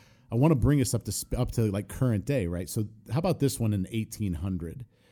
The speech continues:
Uh, a Boston newspaper where they found the first recorded use of the phrase New Year's resolution.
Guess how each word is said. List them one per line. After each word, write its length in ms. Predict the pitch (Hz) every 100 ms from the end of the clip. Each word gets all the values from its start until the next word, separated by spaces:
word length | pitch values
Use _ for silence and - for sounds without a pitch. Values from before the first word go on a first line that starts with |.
| _ _ -
Uh, 180 | 110
a 40 | 107
Boston 560 | 120 131 - 143 120
newspaper 640 | 120 139 - 113 95 98 98
where 240 | 101 98
they 80 | 95
found 420 | - 113 107 104
the 60 | 92
first 500 | - - 147 156 -
recorded 480 | 117 - 127 113 101
use 300 | 110 117 104
of 80 |
the 80 | 95
phrase 600 | - - 113 110 101 80
New 180 | 90 98
Year's 580 | 107 110 104 101 98 -
resolution. 840 | 87 95 76 80 95 - 58 -